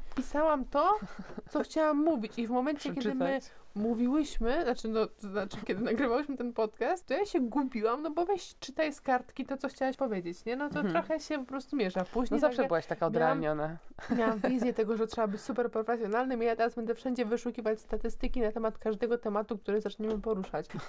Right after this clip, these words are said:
Speaker 1: I jakie to jest po prostu jakieś chore, nie? I dopiero teraz gdzieś tam na końcu,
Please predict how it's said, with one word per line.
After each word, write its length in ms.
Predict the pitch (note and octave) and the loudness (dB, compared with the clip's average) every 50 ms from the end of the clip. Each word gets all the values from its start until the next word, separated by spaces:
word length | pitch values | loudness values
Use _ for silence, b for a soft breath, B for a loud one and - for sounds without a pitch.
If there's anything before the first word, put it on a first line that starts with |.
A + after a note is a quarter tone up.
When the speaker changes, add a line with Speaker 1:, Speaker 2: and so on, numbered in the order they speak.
| A3+ - | -4 -2
Speaker 1:
I 60 | C#4 | 0
jakie 220 | D4 D4 D4 D#4+ | -2 0 -2 -4
to 160 | - - - E4 | -8 -4 -2 -2
jest 140 | D#4+ - - | -2 -2 -4
po 60 | B3+ | -8
prostu 320 | B3 D4+ D4 - - - | -6 -6 -6 -6 -6 -6
jakieś 240 | D4+ D4 - C#4 - | -6 -6 -6 -8 -8
chore, 340 | - - A3+ F3+ F3+ F#3 F#3 | -8 -4 -4 -2 0 0 0
nie? 100 | G#3+ A#3+ | 0 -2
I 100 | - A3+ | -2 -2
dopiero 320 | B3+ B3 - C4+ C4 C4+ C4 - - | -6 -6 -4 -2 -2 -2 -4 -4 -12
teraz 460 | - G3+ G#3 G3+ G3+ G#3 F#3+ G3+ F#3 | -8 -4 0 2 2 2 2 0 -2
gdzieś 160 | - F3 F3+ - | -6 -10 -10 -8
tam 180 | - F#3 F3+ | -8 -6 -6
na 100 | F#3 G3 | -6 -6
końcu, 580 | F#3+ - G3 F3+ F3+ F3+ - - G3 A3+ C4+ | -4 -2 -2 -2 -2 -2 -2 -2 -2 -2 -2